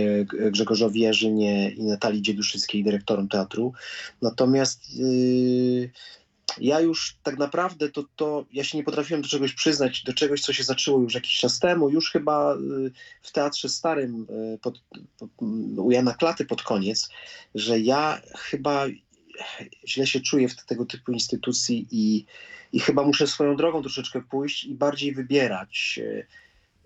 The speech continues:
i po, po prostu, no tak czuję. I też w, w, do pewnych rzeczy się nadaje, do pewnych rzeczy się nie nadaje. To też widzę i jakby jestem w stanie się tego przyznać.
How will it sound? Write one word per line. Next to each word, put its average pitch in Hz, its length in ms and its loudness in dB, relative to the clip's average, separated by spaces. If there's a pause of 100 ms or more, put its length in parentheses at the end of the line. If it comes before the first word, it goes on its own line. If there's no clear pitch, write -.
(460)
i 123 1000 4 (480)
po, 170 140 0
po 185 80 -2
prostu, 170 840 -2 (300)
no 196 120 0
tak 190 180 -2
czuję. 98 520 0
I 123 280 -2
też 147 260 2
w, 135 260 -10
w, 143 440 -10 (320)
do 143 200 0
pewnych 196 240 4
rzeczy 175 220 2
się 170 100 2
nadaje, 156 360 4
do 147 80 -4
pewnych 139 200 -10
rzeczy 127 220 -10
się 127 160 -4
nie 135 120 -4
nadaje. 101 400 -6
To 135 100 -8
też 135 220 0
widzę 98 420 -6
i 113 300 -2
jakby 123 240 2
jestem 135 240 0
w - 40 0
stanie 143 140 2
się 135 100 2
tego 127 160 2
przyznać. 120 720 -2